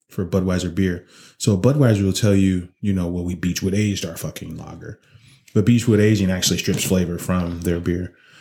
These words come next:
And I think, uh, the maple charcoal process on Jack Daniels is intended to kinda taper away some of the barrel astringency and taper away some of the, some of the, uh, nuttiness that they get on those products.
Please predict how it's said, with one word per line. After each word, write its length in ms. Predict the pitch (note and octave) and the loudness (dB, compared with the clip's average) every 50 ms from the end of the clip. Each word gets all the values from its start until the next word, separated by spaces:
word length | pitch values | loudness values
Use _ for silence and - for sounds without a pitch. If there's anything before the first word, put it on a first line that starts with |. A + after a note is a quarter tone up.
| - - _ - | -20 -16 _ 0
And 460 | F#2+ F#2 F#2 F2+ F2+ F2 F2 E2+ E2 - _ _ - | 2 2 2 2 -2 -4 -6 -8 -10 -14 _ _ -2
I 100 | A#2 G2+ | 2 2
think, 360 | F#2 F#2 - G#2+ F#2+ F2+ - G2 | 2 2 2 2 2 2 2 2
uh, 360 | F#2 F2+ F2+ F2+ F2 F2 - _ _ - | 2 2 0 -4 -6 -8 -10 _ _ -2
the 120 | - G2 | 0 2
maple 280 | F#2 F#2 F#2 F2+ - F#2+ | 4 4 2 4 2 2
charcoal 540 | - G2+ F#2+ - - F#2+ F2+ F2 E2+ F#2 - - _ _ - - - - _ - | 2 2 2 2 2 2 2 2 -2 -4 -10 -20 _ _ -20 -20 -20 -20 _ -2
process 560 | - G2 F2+ F2 - - - F2+ F2+ - - | 0 0 2 2 2 2 2 2 0 0 -2
on 240 | - F#2 F2 F2 F2 | -2 -2 -2 0 2
Jack 220 | F#2 F2 E2+ D#2+ | 2 2 2 2
Daniels 500 | F#2+ F2+ F#2 F#2 F#2 F2+ F2+ F2 - - - - - - - _ _ - | 2 0 2 0 0 -2 -2 -4 -6 -8 -12 -20 -20 -20 -20 _ _ 0
is 160 | G2 F#2+ F2 | 0 2 2
intended 460 | F2+ F2 E2 - G2 F#2+ F2+ F2+ - | 2 0 2 2 2 4 2 2 0
to 80 | F2 E2+ | 0 0
kinda 260 | - G#2 F2 F2 E2 | 2 0 0 0 -2
taper 460 | - - - F#2+ F#2 E2+ - F#2 E2+ | -4 -2 0 2 0 2 0 0 0
away 360 | E2 E2 F2+ F2+ F2+ F2 F2 E2 | 0 0 2 2 2 2 2 0
some 220 | - F#2 E2+ F2 | 0 0 0 0
of 60 | F2 E2+ | -2 -2
the 80 | E2+ | -2
barrel 360 | E2 - F2 E2+ F2+ F2+ F2+ | 0 0 0 2 2 2 2
astringency 640 | F2 E2 - - F2 F2+ F2+ F2 E2+ - - F2 E2+ | 2 0 0 0 0 0 0 0 0 0 0 0 -2
and 100 | F2+ - | -4 -6
taper 300 | - E2+ E2+ - - F2 | -4 -4 -4 -2 -2 -2
away 200 | F2 E2+ E2+ E2+ | 0 0 0 2
some 260 | - - F2 E2+ F2 | 2 0 0 0 -2
of 100 | E2+ E2+ | -4 -4
the, 220 | E2+ E2+ E2+ F2 _ _ _ _ _ - - - _ _ _ _ | -4 -4 -6 -6 _ _ _ _ _ -20 -20 -20 _ _ _ _
some 280 | - - - G2 F#2+ F#2 | -8 -2 0 2 2 2
of 120 | F#2 F2 | 0 0
the, 160 | F#2 F#2 F2+ F2 | 0 0 0 0
uh, 120 | E2+ E2+ E2+ | 0 -2 -2
nuttiness 720 | F2 F2+ F#2 F2+ F2 F2 E2+ F2 F2 E2+ - - - - - _ _ _ _ _ - | 0 0 2 2 2 0 0 -2 -2 0 0 0 0 -2 -6 _ _ _ _ _ -2
that 200 | F2+ E2+ E2 - | 0 0 2 0
they 100 | E2 E2 | 0 0
get 300 | E2 - E2+ E2 D#2 - _ _ _ - - | 0 0 -2 -2 -2 -6 _ _ _ -10 -8
on 160 | - E2+ E2 | -6 -4 -2
those 160 | E2 E2+ - | -2 -4 -4
products. 460 | - - E2+ F2 F2 - - - - | -2 -2 -2 -2 -2 -4 -6 -8 -12